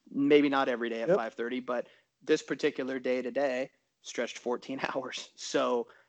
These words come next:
Speaker 1: if I hated this, that's a long day, right? So, uh, yeah, I mean, I think that's why, you know, it's important to just be true to who you are, and,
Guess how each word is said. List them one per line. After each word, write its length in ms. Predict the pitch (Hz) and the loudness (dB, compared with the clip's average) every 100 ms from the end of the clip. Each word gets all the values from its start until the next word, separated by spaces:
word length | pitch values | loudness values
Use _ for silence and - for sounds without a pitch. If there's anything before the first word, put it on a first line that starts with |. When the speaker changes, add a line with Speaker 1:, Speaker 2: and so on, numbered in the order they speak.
| _ _ | _ _
Speaker 1:
if 160 | 113 110 | -6 0
I 180 | 180 208 | 4 2
hated 480 | - 254 320 233 127 | 2 4 4 4 -2
this, 400 | 120 113 - - | -4 -4 -10 -14
that's 240 | 127 127 - | -12 -10 -8
a 80 | - | -8
long 480 | - - 156 165 | -6 -4 -4 -4
day, 460 | 151 156 165 139 - - | -6 -6 -6 -6 -8 0
right? 360 | 139 156 - | 4 4 2
So, 380 | - 160 147 135 - - _ - | 4 10 10 10 2 -20 _ -4
uh, 280 | 143 139 127 | 0 0 0
yeah, 240 | 147 214 160 | 2 2 2
I 100 | 147 | 0
mean, 120 | 147 | -2
I 80 | 147 | -2
think 160 | 160 | -4
that's 200 | 156 143 | -4 -4
why, 280 | 143 135 127 | 0 0 0
you 200 | 127 127 | -4 -8
know, 140 | 127 | -8
it's 120 | 120 120 | -10 -12
important 440 | 117 123 110 110 | -10 -6 -6 -10
to 100 | 117 | -12
just 300 | 120 110 - _ - - | -10 -10 -12 _ -20 -10
be 140 | 135 120 | -8 -6
true 240 | - 123 | -4 -4
to 120 | 117 | -4
who 100 | 120 | -4
you 240 | 117 113 110 | -4 -2 -2
are, 460 | 113 113 113 107 - | -2 -2 -4 -8 -10
and, 580 | 113 113 104 107 104 | -8 -6 -6 -6 -8